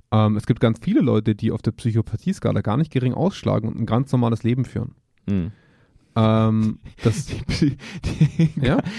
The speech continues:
Speaker 2: ein ganz normales Leben
Speaker 1: Ja, die,
Speaker 2: führen.
Speaker 1: die jetzt nicht auffällig sind, dass man sagt, „Oh, das ist ein krasser Psychopath“, ne?
Speaker 2: Ja.
Speaker 1: Das, es gibt Leute, die schlagen echt hoch.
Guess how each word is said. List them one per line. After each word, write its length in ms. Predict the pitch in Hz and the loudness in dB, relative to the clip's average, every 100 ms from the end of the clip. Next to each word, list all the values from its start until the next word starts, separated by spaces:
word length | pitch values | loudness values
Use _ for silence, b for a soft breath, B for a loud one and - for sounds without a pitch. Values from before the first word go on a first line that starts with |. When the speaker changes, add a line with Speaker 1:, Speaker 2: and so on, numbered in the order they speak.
| 226 | -2
Speaker 2:
ein 120 | 143 | 2
ganz 400 | 135 147 151 - | 4 4 2 2
normales 720 | 180 - 170 156 175 160 - | 0 2 2 2 2 2 0
Leben 180 | 156 131 | 2 4
Speaker 1:
Ja, 240 | 123 277 214 | 4 2 0
die, 240 | 151 147 | 0 2
Speaker 2:
führen. 120 | 156 | 4
Speaker 1:
die 100 | 151 | 6
jetzt 240 | 156 156 185 | 4 4 2
nicht 220 | 202 - | 2 4
auffällig 580 | 151 233 - 110 110 - | 4 4 2 2 2 0
sind, 200 | 117 110 | 0 2
dass 140 | 110 | 2
man 100 | 113 | 2
sagt, 200 | 110 107 | 4 2
„Oh, 100 | 131 | 2
das 180 | 113 117 | 0 2
ist 140 | 170 | 2
ein 100 | 160 | 2
krasser 300 | - 147 143 | 0 0 0
Psychopath“, 640 | 135 123 127 - 160 - - B | -2 0 0 0 -4 -4 -12 B
ne? 160 | 117 151 B B B - | -2 -2 B B B 0
Speaker 2:
Ja. 120 | 135 | 0
Speaker 1:
Das, 160 | 117 110 | 0 -6
es 120 | 101 | -2
gibt 160 | 127 113 | 2 4
Leute, 200 | 117 156 | 4 4
die 80 | 131 | 0
schlagen 320 | 113 113 120 | 0 0 0
echt 280 | 151 - - | -2 -2 0
hoch. 200 | 180 | 0